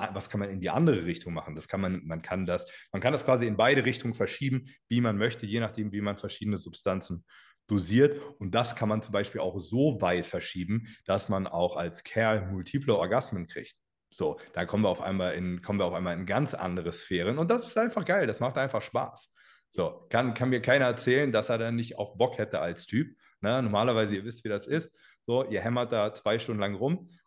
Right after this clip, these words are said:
und im Endeffekt macht ihr das, ihr hämmert zwei Stunden lang, dass ihr drei Sekunden Spaß habt am Ende. Ne? So, und dann werdet ihr müde, schlaft ein und geht pennen. Ja, super. Aber wenn ihr, <laughs> wenn, wenn ihr einfach abspritzen könnt und ihr habt danach immer noch Bock,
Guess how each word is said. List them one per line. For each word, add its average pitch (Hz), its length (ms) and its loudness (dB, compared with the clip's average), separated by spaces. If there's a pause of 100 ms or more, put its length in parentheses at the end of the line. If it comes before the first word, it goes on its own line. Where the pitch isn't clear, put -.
und 110 140 -4
im 113 100 0
Endeffekt 123 480 -2
macht 113 200 -2
ihr 110 80 -2
das, 117 260 -2
ihr 110 160 0
hämmert 113 300 0
zwei 113 180 2
Stunden 110 220 -4
lang, 107 160 -2
dass 104 140 -6
ihr 104 160 0
drei 101 220 0
Sekunden 101 300 -6
Spaß 113 320 -2
habt 92 160 -4
am 87 120 -4
Ende. 92 420 -6
Ne? 120 240 -2 (240)
So, 113 220 -2
und 104 140 -2
dann 98 140 0
werdet 101 220 -2
ihr 98 100 -4
müde, 110 260 2
schlaft 98 300 -6
ein 92 160 -4
und 92 140 -6
geht 92 180 -8
pennen. 85 260 -6 (120)
Ja, 90 180 -6
super. - 380 -14 (520)
Aber 92 500 -2
wenn 104 160 0
ihr, 101 200 4 (540)
<laughs> - 400 -6
wenn, 113 240 2
wenn 117 160 0
ihr 110 160 4
einfach 101 200 -4
abspritzen 110 480 -6
könnt 110 220 0
und 98 100 -6
ihr 98 80 0
habt - 120 -4
danach 92 240 -4
immer 95 120 -2
noch 85 200 -6
Bock, - 260 0